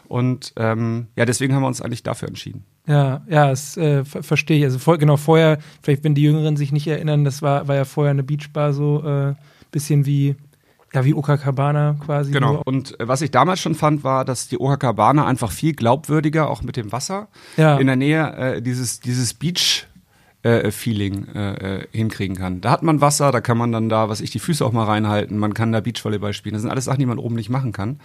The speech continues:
Speaker 2: Ja.
Speaker 1: Und, ähm, warum soll man etwas machen, was jemand anders besser machen kann, wenn man andere Vorteile hat?
Speaker 2: Ja.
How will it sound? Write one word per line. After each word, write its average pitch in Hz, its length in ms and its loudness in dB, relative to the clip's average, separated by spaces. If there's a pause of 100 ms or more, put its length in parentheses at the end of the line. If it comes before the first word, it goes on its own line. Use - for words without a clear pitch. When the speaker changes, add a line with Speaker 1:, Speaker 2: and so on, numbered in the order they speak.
(120)
Speaker 2:
Ja. 143 240 6
Speaker 1:
Und, 117 460 -2
ähm, 110 200 -2
warum 123 280 4
soll 127 200 2
man 135 120 2
etwas 113 340 -4
machen, 123 320 0
was 117 180 -2
jemand 117 220 -2
anders 123 220 -2
besser 120 260 -2
machen 135 240 -2
kann, 131 100 -4
wenn 123 80 -2
man 123 140 -2
andere 147 180 2
Vorteile 101 500 -4
hat? 92 160 -12 (420)
Speaker 2:
Ja. 147 360 4